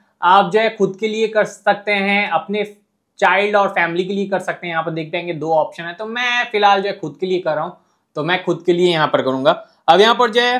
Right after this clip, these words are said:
फेस आईडी देने को बोलेगा, तो मैं अभी जो है फेस आईडी सेटअप कर देता हूँ। यहाँ पर कंटिन्यू पे क्लिक करेंगे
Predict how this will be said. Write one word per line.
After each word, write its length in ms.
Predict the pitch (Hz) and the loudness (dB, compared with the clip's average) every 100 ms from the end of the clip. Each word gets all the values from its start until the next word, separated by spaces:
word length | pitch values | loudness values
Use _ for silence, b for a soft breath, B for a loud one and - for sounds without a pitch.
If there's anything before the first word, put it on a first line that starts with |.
| 247 | -2
फेस 220 | 240 240 247 | 0 4 4
आईडी 200 | 214 202 | 4 2
देने 220 | 170 170 | 0 0
को 120 | 165 | -2
बोलेगा, 360 | 147 139 139 165 | 0 2 4 4
तो 120 | 165 | 2
मैं 200 | 151 190 220 | -2 2 4
अभी 200 | 202 208 | 4 2
जो 100 | 226 | 2
है 80 | 214 | 2
फेस 240 | 160 156 | -2 2
आईडी 220 | 185 190 | 4 4
सेटअप 360 | 190 151 160 - | 2 -4 -10 0
कर 120 | 170 147 | 0 2
देता 160 | 139 | 0
हूँ। 80 | 180 | 2
यहाँ 120 | 190 | 2
पर 80 | 196 | 0
कंटिन्यू 380 | 190 175 180 214 | -2 -2 -2 -2
पे 100 | 214 | -2
क्लिक 220 | 214 202 | -2 0
करेंगे 300 | 185 180 226 | 0 2 -2